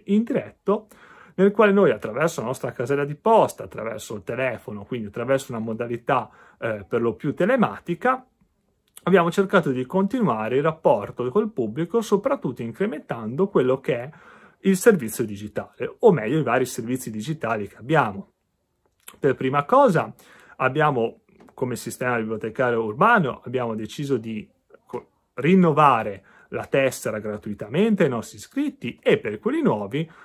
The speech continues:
la possibilità per tutto il periodo dell'emergenza di avere una tessera gratuita. Quindi con un incremento sostanziale non soltanto degli ebook, ma anche di quei servizi digitali molto utili, soprattutto per le persone più anziane,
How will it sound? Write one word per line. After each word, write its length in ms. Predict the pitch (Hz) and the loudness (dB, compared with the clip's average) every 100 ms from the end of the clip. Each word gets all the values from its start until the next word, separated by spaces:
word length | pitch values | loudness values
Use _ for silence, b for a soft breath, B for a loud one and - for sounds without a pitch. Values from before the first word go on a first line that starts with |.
| B | B
la 140 | 131 | -4
possibilità 640 | 156 151 180 170 190 165 120 | -2 -2 -2 0 2 2 2
per 260 | 127 120 | 0 0
tutto 240 | - 196 139 | 0 2 2
il 80 | |
periodo 300 | 110 160 165 | 2 2 2
dell'emergenza 840 | 123 123 147 233 269 139 104 120 196 | 2 0 0 0 2 -2 -4 -2 0
di 100 | 214 | 2
avere 260 | 247 127 110 | 2 0 -2
una 160 | 113 | -8
tessera 400 | - 107 - 113 | -10 -10 -6 -6
gratuita. 640 | 113 110 110 104 101 - - _ _ b b b | -6 -8 -8 -10 -10 -16 -20 _ _ b b b
Quindi 320 | - 214 135 | 2 4 4
con 140 | 110 123 | 0 -4
un 100 | 131 | -4
incremento 560 | 135 175 175 185 151 | -4 0 2 2 0
sostanziale 840 | - - 127 143 135 - 147 120 104 | -8 -8 -6 -6 -6 2 2 2 -2
non 140 | 101 | -8
soltanto 560 | - 113 - 269 185 117 | -10 -6 2 2 2 0
degli 320 | 123 143 120 | -2 -2 -4
ebook, 360 | 101 107 - | -6 -10 -8
ma 160 | 120 220 | 0 2
anche 200 | 165 120 | 0 -4
di 120 | 113 | -8
quei 140 | - 127 | -4 -2
servizi 460 | 151 165 190 - | -2 -2 -2 -4
digitali 640 | 113 127 175 180 131 104 - b b | -8 -6 -4 -2 -2 -4 -16 b b
molto 460 | 156 151 143 262 214 | 2 4 4 4 0
utili, 380 | 123 120 120 - | 0 -4 -8 -10
soprattutto 560 | - 101 98 156 143 113 | -14 -14 -8 -4 -2 -2
per 140 | 113 | -2
le 100 | 113 | -6
persone 560 | 104 113 107 - 139 107 | -6 -8 -8 -6 -4 -4
più 160 | 104 226 | -4 -4
anziane, 500 | 220 - 107 147 | -4 -8 -8 -10